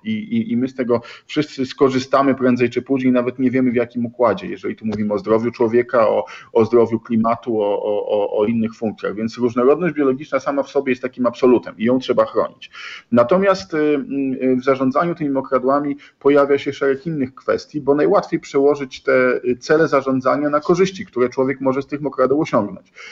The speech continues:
I na przykład rozmawiamy teraz o, o zmianach klimatu bardzo często. Te zmiany klimatu są powodowane, co zostało udowodnione, wzrostem emisji, y, gazów cieplarnianych do atmosfery. Mówimy tu głównie o dwutlenku węgla.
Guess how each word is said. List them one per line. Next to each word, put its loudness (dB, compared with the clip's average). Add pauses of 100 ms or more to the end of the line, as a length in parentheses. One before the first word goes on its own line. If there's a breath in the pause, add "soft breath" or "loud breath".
(140 loud breath)
I 2
na 4
przykład 4
rozmawiamy 2
teraz 2
o, 2
o 2
zmianach 0
klimatu 0
bardzo -4
często. -12
Te -6
zmiany 2
klimatu -2
są -6
powodowane, 0 (220 loud breath)
co 2
zostało 2
udowodnione, 2
wzrostem -2
emisji, -2 (300 loud breath)
y, 2
gazów 0
cieplarnianych 0
do 2
atmosfery. 0
Mówimy 0
tu 2
głównie 2
o 4
dwutlenku -2
węgla. -6